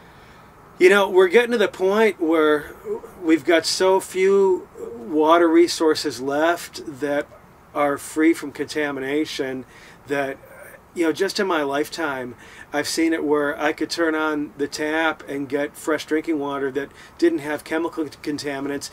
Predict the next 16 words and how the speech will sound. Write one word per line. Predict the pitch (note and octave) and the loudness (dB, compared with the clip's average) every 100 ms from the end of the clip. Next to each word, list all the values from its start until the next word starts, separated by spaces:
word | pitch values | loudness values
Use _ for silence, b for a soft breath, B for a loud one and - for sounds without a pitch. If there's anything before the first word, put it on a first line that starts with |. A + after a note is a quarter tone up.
| B B | B B
to | - E3 | -2 0
now | D#3 F3 F3+ E3+ - B - | 2 4 4 4 0 B -4
everywhere | F3 F#3+ G#3+ F#3 | 0 4 4 6
I | D#3+ | 4
go | C#3 D3+ E3+ G3+ | 2 2 2 2
to, | - E3+ D3 C#3+ B B - | 0 2 2 0 B B -8
there's | B2 E3 D#3 - - | 0 2 2 0 -8
chemical | - F3+ A3+ A3+ F#3 | -2 0 2 0 -4
contaminants | - D3 F3 E3+ E3 E3 D#3+ - B B - | -6 -6 -2 0 0 0 0 -2 B B 0
that | D#3+ E3 | 4 6
are | D#3 - - | 6 4 2
on | E3 G3+ | 4 6
the | F#3+ D#3+ - - | 4 2 0 -12
short | - - G3+ F#3+ | -4 2 4 6
list | F3 G3 - - E3 | 6 6 2 -6 2
that | F3 E3+ | 4 4